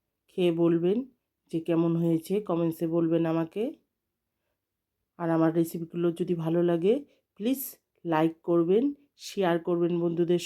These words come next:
সঙ্গে, আর আমাকে উৎসাহিত করে নতুন রেসিপি পাওয়ার জন্য প্লিজ একটা সাবস্ক্রাইব করবেন, আর পাশে থাকা বেল আইকনটি প্রেস করবেন। আমি যখনই কোনো নতুন রেসিপি দিব সবার প্রথমে আপনাদের সামনে পৌঁছে যাবে।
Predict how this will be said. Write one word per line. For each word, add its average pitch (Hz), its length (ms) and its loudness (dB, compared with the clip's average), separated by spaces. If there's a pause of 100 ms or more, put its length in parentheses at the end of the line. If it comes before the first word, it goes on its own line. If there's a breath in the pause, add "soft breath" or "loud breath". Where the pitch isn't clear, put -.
সঙ্গে, 185 300 0 (340 loud breath)
আর 160 140 -2
আমাকে 160 380 0
উৎসাহিত 175 460 -4
করে 175 240 -2
নতুন 175 320 -2
রেসিপি 175 340 0
পাওয়ার 170 280 0
জন্য 190 220 -2 (400 loud breath)
প্লিজ 175 300 -2
একটা 185 260 -2 (100)
সাবস্ক্রাইব - 680 -8
করবেন, - 320 -12 (400 soft breath)
আর 165 140 -4
পাশে 165 300 -2
থাকা 180 220 0
বেল 170 280 4
আইকনটি 180 480 0 (360 soft breath)
প্রেস 160 280 -2
করবেন। 147 420 -12 (1700 soft breath)
আমি 180 180 0
যখনই 180 360 -2
কোনো 185 220 -2 (120)
নতুন 180 260 -2
রেসিপি 180 360 -4
দিব 185 240 -2
সবার 170 300 0
প্রথমে 190 440 -2 (400 loud breath)
আপনাদের 165 380 -2
সামনে 180 340 -2
পৌঁছে 156 360 -8
যাবে। 160 320 -14